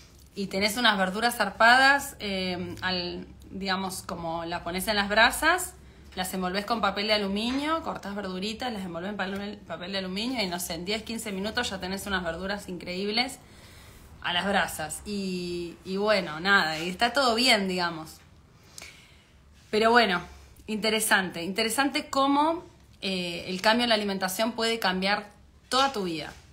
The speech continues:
¿sí? Cuando digo toda tu vida, me refiero a todo, todo, tus amistades, tu forma de trabajar, eh, todo,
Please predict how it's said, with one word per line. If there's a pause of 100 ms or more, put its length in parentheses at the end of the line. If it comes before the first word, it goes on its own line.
(240)
¿sí?
Cuando
digo
toda
tu
vida,
me
refiero
a
todo,
todo,
tus
amistades,
tu
forma
de
trabajar, (420)
eh,
todo,